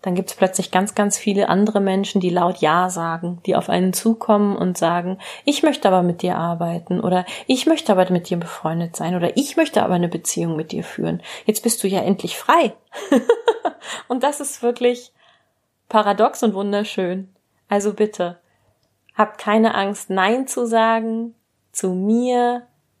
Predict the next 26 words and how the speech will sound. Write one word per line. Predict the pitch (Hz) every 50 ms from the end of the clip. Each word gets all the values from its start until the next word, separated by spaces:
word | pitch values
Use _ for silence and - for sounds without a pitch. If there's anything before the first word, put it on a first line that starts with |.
| _ _ _ _
zu | - - - 208 -
anderen | - 202 220 226 233 226 214
Menschen | 214 214 214 220 214 - 208
da | 190 190 185
draußen, | 185 - - 175 185 196 214 233 240 233 - - - 214 208 208 208 208 208
zu | - 202
jemandem, | 190 190 202 196 190 190 190 - 190
der | 190 190 175
euch | 175 185 - -
nicht | 208 208 - -
gut | - 208 202 214 220 214
tut. | - - - 208 202 196 202 208 202 - - _ _ _ _ _ _ _ _ _ -
Ähm, | 196 185 185 190 190 185 180 185 185 185 _ _ _ _ -
und | 202 196
wenn | 190 196 208
jemand | 214 214 208 196 -
Nein | - 185 175 170 196 214 214
zu | - - 196 -
euch | - 180 190 190 - -
sagt, | - 185 180 180 185 185 - _ - - _ _ _ _ _ _ _ _ _ _ _
traut | - - - - 180 196 233 262 254 -
euch | 240 190 196 202 208 196 - -
zu | - 185 180
glauben | - 160 156 156 180 196 220 233 220 220 220 220 220 220 220 - -
und | - 180 180
hinzuschauen, | - - 202 202 208 214 - - 202 - - - 190 175 180 175 175 175 175 180 185